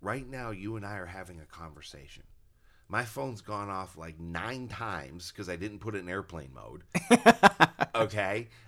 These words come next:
Speaker 1: I got all this other stuff to do today and into the evening, but right now,
Speaker 2: Mm-hmm.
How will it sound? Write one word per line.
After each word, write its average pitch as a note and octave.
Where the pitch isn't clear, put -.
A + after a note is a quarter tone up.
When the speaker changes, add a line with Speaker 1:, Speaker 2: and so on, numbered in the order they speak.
Speaker 1:
I G#2+
got A2
all A2+
this B2
other A#2
stuff A2
to G#2
do G2
today F#2+
and F2+
into F#2
the E2+
evening, E2
but F2+
right G#2
now, A2
Speaker 2:
Mm-hmm. F#2+